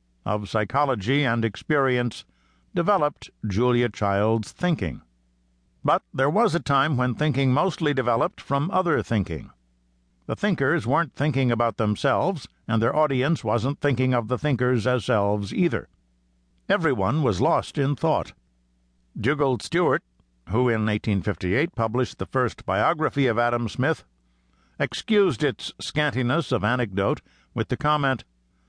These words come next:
"The history of a philosopher's life can contain little more than the history of his speculations." Another reason to put the history of Adam Smith's speculations ahead of the history of Adam Smith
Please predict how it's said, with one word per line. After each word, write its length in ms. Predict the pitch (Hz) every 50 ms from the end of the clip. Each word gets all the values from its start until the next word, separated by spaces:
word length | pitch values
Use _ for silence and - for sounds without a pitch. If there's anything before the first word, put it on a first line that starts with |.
| _ _ _ _ _ _ _ _ _ _ _ _ _ _ _ _ -
"The 120 | - 143
history 520 | 160 226 202 - - 196 196 196 185 175 -
of 200 | - 139 139 147
a 80 | 147
philosopher's 720 | - - 151 143 160 156 - - 127 95 135 139 123 87
life 500 | 110 135 151 160 165 139 - - - - - -
can 260 | - 117 131 139 120
contain 500 | - 123 127 120 139 143 143 139 135 143
little 240 | 180 180 175 202 190
more 380 | 160 147 147 143 139 139 139
than 160 | 127 131 131
the 80 | 135 131
history 480 | 104 156 180 - - - 123 113 117 117
of 120 | 107 87
his 340 | 107 113 110 110 104 - - -
speculations." 1080 | - - - 107 - - 104 101 113 131 123 - - - 120 107 104 110 - - - _ _ _ _ _ _ _ _ _ _ _ _ _ _ _ _ _ _ _ -
Another 380 | 139 160 208 247 226 220 185
reason 420 | 156 143 123 120 110 90 120 147 160
to 140 | - 143 -
put 180 | - 143 -
the 100 | - 120
history 380 | 101 127 127 - - 139 156 143
of 140 | 120 95 117
Adam 320 | 127 123 123 120 113 104
Smith's 360 | - - 113 123 127 - -
speculations 920 | - - - - 110 95 - - 104 92 101 101 98 - 104 110 123 123 90
ahead 300 | 104 95 90 139 170 165
of 100 | 139 110
the 80 | 110 107
history 380 | 113 123 - - 131 120 113
of 100 | 107 92
Adam 320 | 110 113 104 104 92 98 90
Smith 300 | - 139 170 190 -